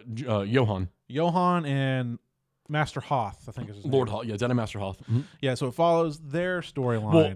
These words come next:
Speaker 1: Hoth is dead.
Speaker 2: No,
Speaker 1: Hoth
Speaker 2: not Hoth. It's
Speaker 1: Well, I'm saying, uh, uh,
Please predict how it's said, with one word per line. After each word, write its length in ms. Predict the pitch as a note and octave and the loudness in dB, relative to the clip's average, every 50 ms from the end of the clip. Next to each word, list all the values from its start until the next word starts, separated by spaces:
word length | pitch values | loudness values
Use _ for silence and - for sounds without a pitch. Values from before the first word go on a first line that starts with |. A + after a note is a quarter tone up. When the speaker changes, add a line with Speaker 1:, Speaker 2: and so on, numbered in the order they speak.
| F#2+ F#2+ | -6 -2
Speaker 1:
Hoth 300 | - - A3 A3+ A3+ A#3+ | 2 4 4 4 4 2
is 120 | G3+ - | 2 2
dead. 300 | - - G#2 E2+ - - _ _ _ _ _ _ _ _ _ _ | 0 -2 -4 -4 -6 -14 _ _ _ _ _ _ _ _ _ _
Speaker 2:
No, 80 | E3 F3 | 4 6
Speaker 1:
Hoth 120 | D#3+ F3 | 6 8
Speaker 2:
not 80 | G3+ F3+ | 6 6
Hoth. 360 | E3+ G3+ F#3 D3+ C3+ B2+ - | 4 4 4 4 2 0 -2
It's 260 | E3 C3+ - - - - _ _ _ _ _ _ _ _ _ _ _ _ _ _ _ _ _ _ _ _ - - - | -4 -6 -8 -12 -18 -20 _ _ _ _ _ _ _ _ _ _ _ _ _ _ _ _ _ _ _ _ -20 0 6
Speaker 1:
Well, 120 | F#3+ G3 | 6 8
I'm 80 | F#3 F3 | 8 6
saying, 240 | - G3+ F3+ D#3 C3+ | 4 0 0 0 2
uh, 240 | C3 B2+ A2+ A#2+ C3 - | 2 0 0 0 -4 -8
uh, 300 | A2 A2+ A2+ A2+ G#2+ A2 | -14 -14 -14 -14 -14 -16